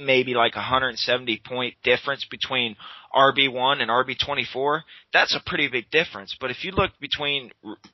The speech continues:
wide receiver one and wide receiver twenty-four, that di-,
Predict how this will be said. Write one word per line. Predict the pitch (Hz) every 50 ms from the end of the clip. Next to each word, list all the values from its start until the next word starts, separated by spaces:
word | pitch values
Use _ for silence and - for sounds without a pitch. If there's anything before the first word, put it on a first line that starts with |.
| - -
wide | 117 117 127 135 135
receiver | 139 - - - 147 151 143 160 151
one | 131 120 143 151 156 165 160
and | 135 120 117
wide | 127 135 135
receiver | - 123 - - 143 135 135 139
twenty-four, | - - 151 151 151 151 - 160 160 165 160 151 - - - - - - - - - - _ -
that | 139 165 165 170 165 156 - - _ _ _ _ _ -
di-, | 160 160 139